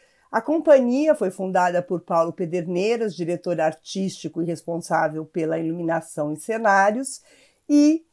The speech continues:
logo juntou-se a ele o Rodrigo Pederneiras, que em oitenta e um já assumiu o posto de coreógrafo, onde está até hoje. Poucos foram os espetáculos não coreografados por ele.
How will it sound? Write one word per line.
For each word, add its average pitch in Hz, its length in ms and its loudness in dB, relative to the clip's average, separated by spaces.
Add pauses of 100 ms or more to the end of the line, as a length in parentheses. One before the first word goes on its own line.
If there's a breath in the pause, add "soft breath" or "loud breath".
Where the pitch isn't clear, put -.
logo 294 540 4 (160)
juntou-se 220 540 0
a 220 100 4
ele 226 140 0
o 254 60 0
Rodrigo 233 520 4
Pederneiras, 240 800 0
que - 100 -10
em 254 60 -2
oitenta 277 600 0
e 226 160 -2
um 269 280 0 (500 soft breath)
já 247 260 4
assumiu 254 440 0
o 262 40 -2
posto 233 580 2
de 185 120 -4
coreógrafo, 226 920 4
onde 240 400 -2
está 240 300 -2
até 262 260 -2
hoje. 175 560 2 (500)
Poucos 294 760 4
foram 208 340 0
os 202 120 -4
espetáculos 226 1000 0
não 220 340 4
coreografados 208 1040 0
por 254 260 -2
ele. 156 480 4